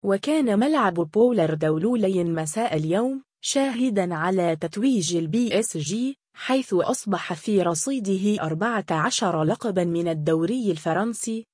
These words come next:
وهو رقم قياسي، يليه سانت إتيان الذي يملك عشرة ألقاب. وسجل هدفي النادي الباريسي في مباراة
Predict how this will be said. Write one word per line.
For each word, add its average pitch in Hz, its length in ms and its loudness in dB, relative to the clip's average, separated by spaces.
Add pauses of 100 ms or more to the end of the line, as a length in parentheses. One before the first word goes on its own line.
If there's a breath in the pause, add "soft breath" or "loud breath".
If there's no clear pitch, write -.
(140)
وهو 180 320 2
رقم 185 420 0
قياسي، 170 880 -2 (180)
يليه 202 520 2
سانت 233 400 -2
إتيان 240 480 0
الذي 175 500 2
يملك 208 400 0
عشرة 208 720 0
ألقاب. 202 560 -2 (800)
وسجل 202 600 2
هدفي 196 600 0
النادي 185 360 2
الباريسي 175 880 2
في 180 220 -2
مباراة 160 540 2